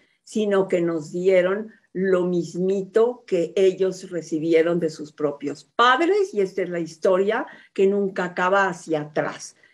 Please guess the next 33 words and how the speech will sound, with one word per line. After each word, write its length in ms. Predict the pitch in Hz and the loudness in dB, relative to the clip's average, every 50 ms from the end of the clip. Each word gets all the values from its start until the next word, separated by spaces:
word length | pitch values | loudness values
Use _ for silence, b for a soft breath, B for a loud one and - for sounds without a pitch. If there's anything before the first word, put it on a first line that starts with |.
| b b | b b
abuelos, 560 | - 180 185 190 208 214 214 220 240 240 240 | 0 0 2 4 4 2 4 4 4 4 4
bisabuelos, 580 | 240 196 175 - 175 170 175 180 185 190 180 - | 0 -4 -2 -2 -2 0 0 0 -2 -2 -4 -6
tatarabuelos, 760 | - 165 165 - 156 156 156 147 175 180 190 202 196 - - | -8 -8 -4 -2 0 0 2 4 4 4 4 2 0 -4 -2
y 120 | - 190 185 | 2 2 2
es 120 | 180 180 | 2 0
una 240 | 185 175 180 175 170 | -4 -4 -4 -4 -4
cadena 440 | 170 165 160 160 165 170 185 185 185 | -4 -2 -2 0 0 -2 -2 -4 -6
que 120 | - 143 | -6 -6
no 220 | 143 143 143 139 | -6 -6 -6 -6
acaba. 500 | 135 139 135 - 143 131 123 - - - _ | -8 -10 -10 -10 -10 -10 -10 -14 -20 -12 _
Pero 240 | - 180 185 202 208 | 0 0 4 4 6
ahora 320 | 214 226 254 285 359 427 453 453 415 415 | 6 6 6 6 6 4 4 2 2 2
resulta 560 | 370 - - 359 330 302 247 - 247 226 226 | 0 2 2 2 2 2 0 -2 -4 -6 -4
que 100 | - 208 | -4 -8
aparecen 640 | 185 - 175 175 185 190 190 185 - 190 190 190 185 B B B B B B B _ | -6 -4 -4 -2 0 0 0 0 0 0 0 0 -4 B B B B B B B _
las 200 | - 175 175 - | -8 -8 -6 -4
constelaciones 800 | - 180 170 165 - - 160 160 160 156 - 180 170 180 185 180 | -2 -2 -2 0 2 2 2 2 2 2 2 0 2 2 0 0
familiares 560 | - 185 190 190 190 185 196 185 180 175 175 - | 0 0 2 2 2 4 2 0 0 -2 -4 -4
y 60 | 175 | -2
la 160 | 165 156 156 | -2 -2 -4
terapia 320 | - 160 143 147 - 160 156 | -4 -6 -6 -4 -4 -4 -4
de 80 | 170 | -4
contención 580 | 170 180 185 190 233 247 269 - 285 247 240 240 B B 226 B B B B | -4 -6 -6 -4 -4 -6 -4 -2 -2 -2 -2 -4 B B -20 B B B B
que 120 | - 196 185 | 0 2 2
nos 280 | 180 170 160 160 - 160 | 4 2 2 0 -2 -4
ayudan 840 | 156 160 160 156 202 226 247 254 240 269 247 262 302 285 285 - - | -4 -4 -2 -2 -2 -2 -2 0 0 2 4 4 4 2 2 -2 -10
a 80 | - 165 | -10 -10
hacer 520 | 156 156 - - 196 185 196 190 190 - - | -10 -8 -2 0 0 2 2 0 0 -2 -2
ese 340 | 170 165 160 160 - 190 190 | -2 -2 -2 -2 -2 -4 -2
trabajo 520 | 190 - 156 151 143 143 147 151 - 175 | -2 -4 -8 -6 -8 -10 -12 -8 -4 -2
interno 640 | 165 175 175 175 - 220 185 170 160 175 196 202 - | 0 0 0 0 0 -2 0 0 0 -2 -2 -2 -2
que 160 | - 170 185 | -2 0 0
es 180 | 196 - b | 0 -2 b